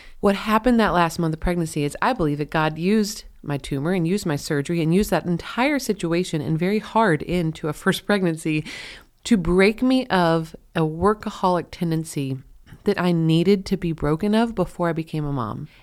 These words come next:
And I think that even if I hadn't have had the issue with my hand, I think I still would have been broken of it because I loved Evie so much. The moment, you know, they say, uh, you know, you're,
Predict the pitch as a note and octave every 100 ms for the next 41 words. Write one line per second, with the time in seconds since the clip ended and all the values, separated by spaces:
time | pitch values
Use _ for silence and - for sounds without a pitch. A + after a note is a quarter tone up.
0 | - F#3+ F#3 F3+ F3+ - G#3 D#4 D#4 D#3+
1 | D3 - E3+ G#3+ B3 F4+ D#4 G3 E3 -
2 | A3 G#3 F3 D3+ - G3+ F3+ D3+ C#3+ D#3+
3 | - - - _ _ - - F3+ - G3
4 | G3 F3+ E3+ F3 D#3 D3+ E3+ C3 C#3 F#3
5 | - - - - A3+ D#4+ E4 C#4 F#3+ -
6 | - G3+ G#3+ G#3+ F3+ D#3 D3+ - - -
7 | - - G3 D3+ F3 F3+ F3+ D#3+ D3+ G#3+
8 | A#3 F#3+ F3+ - D#3+ E3 D#3+ E3+ D#3 E3
9 | D3+ D3+ - - D#3+ C#3+ C#3 C3 C#3 -
10 | - - D#3 D3+ C#3+ - - E3+ E3+ G3
11 | A3+ A#3+ C4 B3+ - G3 - - - _
12 | - - A3 A3+ A3 D#3+ F3 F#3+